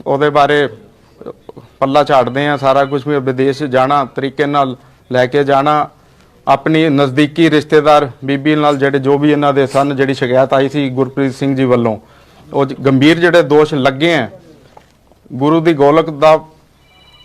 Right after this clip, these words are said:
ਜਿਹੜਾ ਦਸਵੰਧ ਹੁੰਦਾ ਹੈ, ਉਹਦੇ ਤਰੀਕੇ ਨਾਲ ਜੋ ਬਾਕੀ ਸਿੰਘ ਸਾਹਿਬ ਪਹਿਲਾਂ ਜਮ੍ਹਾਂ ਕਰਵਾਉਂਦੇ ਰਹੇ ਨੇ, ਉਹ ਵੀ ਨਹੀਂ ਕਰਵਾਇਆ। ਅਸੀਂ ਰਿਕਾਰਡ ਇਹ ਸਾਰਾ ਚੈੱਕ ਕੀਤਾ। ਗਿਆਨੀ ਮੱਲ ਸਿੰਘ ਜੀ ਔਰ ਗਿਆਨੀ ਤਰਲੋਚਨ ਸਿੰਘ ਜੀ ਅਨੰਦਪੁਰ ਸਾਹਿਬ ਵਾਲੇ,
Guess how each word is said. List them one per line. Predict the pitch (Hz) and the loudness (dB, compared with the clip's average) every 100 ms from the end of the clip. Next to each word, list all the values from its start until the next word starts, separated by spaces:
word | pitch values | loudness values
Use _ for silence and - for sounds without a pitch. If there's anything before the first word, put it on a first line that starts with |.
| - - - - - - | -20 -20 -20 -20 -20 -20
ਜਿਹੜਾ | 127 139 147 143 - - _ _ _ _ 131 | -2 0 4 2 0 -16 _ _ _ _ -6
ਦਸਵੰਧ | 131 127 151 156 | -4 0 0 0
ਹੁੰਦਾ | 143 131 143 143 131 | -2 0 2 2 0
ਹੈ, | 113 - | -6 -12
ਉਹਦੇ | 131 139 | -6 -4
ਤਰੀਕੇ | 135 135 147 | -4 -4 -2
ਨਾਲ | 143 143 | -2 0
ਜੋ | 135 131 | 0 0
ਬਾਕੀ | 123 117 147 | 0 -2 -4
ਸਿੰਘ | 139 135 | -4 -6
ਸਾਹਿਬ | - 135 | 0 0
ਪਹਿਲਾਂ | 131 139 139 | 0 0 0
ਜਮ੍ਹਾਂ | 127 135 135 | 0 -2 0
ਕਰਵਾਉਂਦੇ | 127 123 123 151 | 0 0 2 2
ਰਹੇ | 156 143 | 2 2
ਨੇ, | 120 107 - _ - | -4 -8 -18 _ -6
ਉਹ | 160 | 0
ਵੀ | 170 175 | 2 2
ਨਹੀਂ | 170 | 2
ਕਰਵਾਇਆ। | 165 147 151 160 | 0 2 4 4
ਅਸੀਂ | 147 151 | 2 -2
ਰਿਕਾਰਡ | 139 143 139 151 | -2 0 2 2
ਇਹ | |
ਸਾਰਾ | 147 139 143 | 0 0 -2
ਚੈੱਕ | 135 147 - | -2 -4 -4
ਕੀਤਾ। | 139 120 156 - - _ 131 | -8 -4 -4 -4 -20 _ -2
ਗਿਆਨੀ | 131 151 | 0 0
ਮੱਲ | 147 143 | 0 -2
ਸਿੰਘ | 139 165 165 | -2 -4 0
ਜੀ | 175 175 - - _ _ _ | -2 -2 -12 -20 _ _ _
ਔਰ | 131 135 131 | -2 0 2
ਗਿਆਨੀ | 135 143 | 2 2
ਤਰਲੋਚਨ | 151 151 147 143 147 | 0 0 2 0 -2
ਸਿੰਘ | 139 139 | -4 -4
ਜੀ | 135 143 | -4 -2
ਅਨੰਦਪੁਰ | 127 123 135 | -4 -4 -6
ਸਾਹਿਬ | 123 127 117 | -2 -2 0
ਵਾਲੇ, | 123 143 | -2 -6